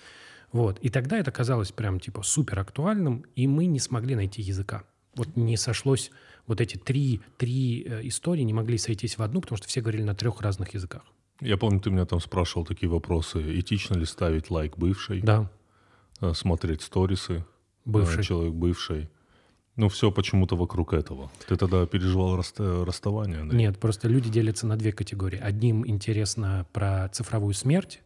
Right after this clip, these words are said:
Speaker 1: другим
Speaker 2: Да.
Speaker 1: про цифровую любовь.
Speaker 2: Опа.
Speaker 1: Обычно люди витальные, от которых веет жизнью, как от тебя.
Speaker 2: Да.
Speaker 1: Вот. Им интересно вот такие вопросы. Типа, что будет с моим аккаунтом после смерти, им немножко похуй. А вот люди, которые, типа, такие уже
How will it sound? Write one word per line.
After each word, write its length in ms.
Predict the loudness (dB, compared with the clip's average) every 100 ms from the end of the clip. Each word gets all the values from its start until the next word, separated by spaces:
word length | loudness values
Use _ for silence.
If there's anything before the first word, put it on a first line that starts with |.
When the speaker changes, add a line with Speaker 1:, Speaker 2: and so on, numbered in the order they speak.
| _
Speaker 1:
другим 460 | 0 4 6 4 2
Speaker 2:
Да. 40 |
Speaker 1:
про 200 | -2 -2
цифровую 560 | -2 -4 -2 0 0 2
любовь. 440 | 2 2 0 -2 _ -20 -6
Speaker 2:
Опа. 240 | 0 2 2
Speaker 1:
Обычно 340 | 4 4 4 2
люди 260 | 2 2
витальные, 800 | 0 0 4 4 6 6 2 -2 -6
от 160 | -4
которых 420 | -2 0 -2 -2 0
веет 300 | 2 2 -2
жизнью, 480 | 0 2 2 -2 -4
как 200 | -4 -2
от 120 | -2 -2
тебя. 320 | 0 0 -2 _ -8
Speaker 2:
Да. 160 | -6 -8 -12 -8
Speaker 1:
Вот. 280 | -4 -2 4
Им 120 | 6
интересно 540 | 6 6 2 2 0 -2
вот 180 | 0
такие 380 | 0 0 0 0
вопросы. 480 | -2 -4 -8 -10 -12
Типа, 320 | -6 -2 -2 -4
что 220 | -10 0 2
будет 220 | 2 0
с 80 | 0
моим 180 | 0
аккаунтом 440 | 0 0 0 0 -2
после 260 | -2 -4
смерти, 340 | -2 -2 0 0
им 80 | 0
немножко 440 | 2 0 -2 -8
похуй. 360 | -6 -6 -6 -20 -20 -20 -6
А 80 | 0
вот 200 | 0 2
люди, 180 | 2 2
которые, 400 | 0 -2 0 0
типа, 240 | -2 -4 -4
такие 360 | -6 -4 -4
уже 360 | -2 0 0